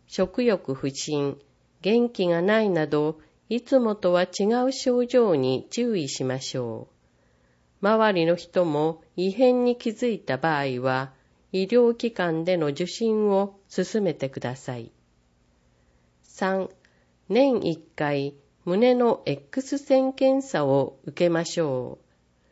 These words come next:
六十五歳以上の人は、年一回の結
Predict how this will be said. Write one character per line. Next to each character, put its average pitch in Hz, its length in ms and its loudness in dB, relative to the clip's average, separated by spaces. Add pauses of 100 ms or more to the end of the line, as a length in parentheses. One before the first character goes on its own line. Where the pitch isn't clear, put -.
(320)
六 180 320 -2
十 240 280 0
五 220 160 -2
歳 247 340 -4
以 247 160 -8
上 180 300 4
の 135 100 2
人 139 320 -4
は、 131 320 -2 (400)
年 214 340 0
一 147 140 -8 (120)
回 180 260 0
の 139 260 2
結 180 300 -4